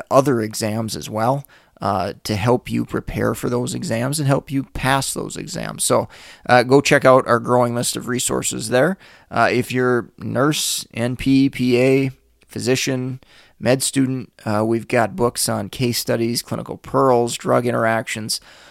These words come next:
a lot of real-world clinical pearls, uh, that are gonna help you be a better clinician, a better healthcare professional. So, uh, go check that out, support the sponsor.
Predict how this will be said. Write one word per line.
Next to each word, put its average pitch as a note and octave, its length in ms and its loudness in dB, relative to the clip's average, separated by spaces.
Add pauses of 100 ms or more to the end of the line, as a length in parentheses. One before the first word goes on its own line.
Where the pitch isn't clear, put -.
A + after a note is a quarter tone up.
(140)
a A#2+ 100 2
lot B2 360 8
of A2 360 0
real-world A#2+ 800 4
clinical A2+ 380 -4
pearls, G#2+ 680 -4 (360)
uh, G2+ 280 -2
that A#2 140 2
are A2+ 80 2
gonna G#2+ 180 -2
help A#2+ 440 0
you A#2 240 -4
be A#2 440 -2
a G#2+ 360 -4 (300)
better G#2+ 220 -6
clinician, A2+ 800 -2
a - 60 -14
better G2 220 -6
healthcare A2 640 -6
professional. - 640 -8
So, - 320 0 (440)
uh, A2+ 160 4
go C3 180 6
check C#3+ 240 4
that C#3 160 8
out, C3+ 220 8
support B2 300 -2
the A#2 80 -6
sponsor. A#2+ 580 0